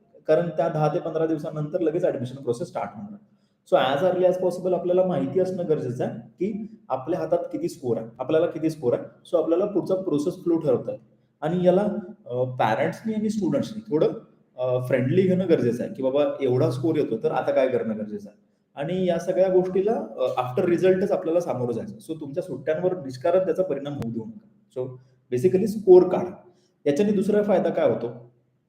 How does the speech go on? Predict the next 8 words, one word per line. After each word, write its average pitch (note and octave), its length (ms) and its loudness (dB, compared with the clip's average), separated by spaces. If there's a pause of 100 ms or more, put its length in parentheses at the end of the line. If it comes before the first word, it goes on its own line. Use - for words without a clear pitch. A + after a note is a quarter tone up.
(460)
आन्सर C3+ 360 0
की E3 100 2
तुमच्या D3+ 240 0
रिलीज C3+ 280 0
झाल्या. A2 220 -6 (260)
आन्सर B2 180 -2
की D3+ 600 -4
म्हणजे B2+ 340 -2